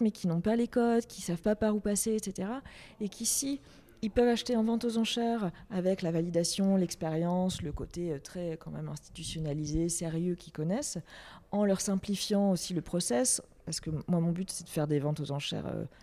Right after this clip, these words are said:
physiques de N F T, eh bien, je suis persuadée que ça peut ouvrir, euh, tout cet univers-là, euh,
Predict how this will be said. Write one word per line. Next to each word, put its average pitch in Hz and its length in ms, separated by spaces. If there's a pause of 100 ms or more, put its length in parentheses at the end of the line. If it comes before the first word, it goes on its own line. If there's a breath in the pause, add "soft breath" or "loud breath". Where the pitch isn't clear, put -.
(160 loud breath)
physiques 285 480
de 170 180
N 147 160
F - 80
T, 311 140 (600 loud breath)
eh 196 60
bien, 175 100
je 180 80
suis 180 120
persuadée 208 440
que - 80
ça 190 120
peut 175 120 (120)
ouvrir, 202 360 (920)
euh, 135 640 (160)
tout 240 160
cet - 300
univers-là, 170 680 (120)
euh, 139 800